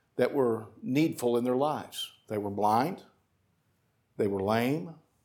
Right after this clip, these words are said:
they were maimed, they had all kinds of things, maybe different diseases, because it didn't list everything, but it said that there were others.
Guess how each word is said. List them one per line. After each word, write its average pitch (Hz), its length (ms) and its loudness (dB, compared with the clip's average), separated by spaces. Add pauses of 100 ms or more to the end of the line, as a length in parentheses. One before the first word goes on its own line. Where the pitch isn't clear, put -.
(400)
they 107 120 -4
were 104 100 -4
maimed, 131 800 2 (1500)
they 120 360 4
had 135 320 6
all 139 720 6
kinds 165 400 6
of 147 100 2
things, 160 260 6
maybe 147 280 4
different 156 360 2
diseases, 151 640 4
because 147 420 4
it 139 100 2
didn't 143 220 4
list 170 260 4
everything, 160 380 4
but 160 100 6
it 139 60 0
said 151 160 2
that 139 100 2
there 139 140 4
were - 120 2
others. 156 540 4